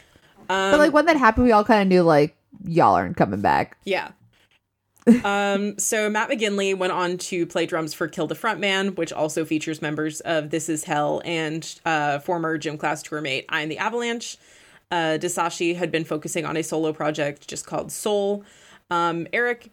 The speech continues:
Speaker 2: as far as I can tell, dropped off the earth. As I said before, he is ungoogleable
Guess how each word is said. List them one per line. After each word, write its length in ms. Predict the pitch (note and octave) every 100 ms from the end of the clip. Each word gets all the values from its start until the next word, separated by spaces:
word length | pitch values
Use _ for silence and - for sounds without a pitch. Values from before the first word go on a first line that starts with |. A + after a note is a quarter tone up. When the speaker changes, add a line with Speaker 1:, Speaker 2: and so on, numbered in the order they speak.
| _
Speaker 2:
as 80 | -
far 160 | - C#4
as 80 | C4+
I 40 |
can 120 | C4+
tell, 340 | A#3 A3+ G#3+ G#3+
dropped 300 | - G3+ G#3
off 120 | G3+
the 120 | F#3
earth. 280 | D#3+ E3 - -
As 140 | E3+
I 40 | F3
said 160 | F3
before, 300 | E3+ - E3
he 140 | D#3 E3+
is 140 | D3+ -
ungoogleable 800 | B3+ C4+ D#4 C#4+ A#3 F3 A#2